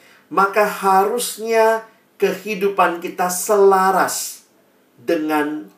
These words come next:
ucapan bahagia ini. Ini adalah tanda murid Yesus. Murid yang telah mengenal gurunya,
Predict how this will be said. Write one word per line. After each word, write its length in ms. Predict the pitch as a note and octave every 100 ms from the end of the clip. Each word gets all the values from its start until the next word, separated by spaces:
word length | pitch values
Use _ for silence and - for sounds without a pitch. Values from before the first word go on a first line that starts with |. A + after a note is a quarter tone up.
| _
ucapan 640 | F#3 F3 F3 D#3+ - D3 C#3
bahagia 560 | C3+ C3 C3 B2 C3+
ini. 320 | C3+ F3 - - _ _ _ _ _ _ _ _ - _ _
Ini 320 | G#3+ A#3 A#3 F#3+
adalah 400 | G3+ G3+ - -
tanda 1040 | - B3 B3 A#3+ G3+ F#3+ E3+ C#3 G#2 - _ _ _ _ _ _ _ _ _ _
murid 560 | D3 G3 G#3 G3 -
Yesus. 760 | D#3+ F3 - D3+ - - - - _ _ _ _ _ _ _ _ _ _
Murid 540 | D3+ G3 A3+ B3 - - _ -
yang 320 | F3+ E3 D#3
telah 320 | D#3+ D#3 D3+ - - _
mengenal 640 | C#3+ C3+ C3 D#3 G#3 G#3+ F#3
gurunya, 640 | G#3+ G#3+ G#3 G#3 C4 D4+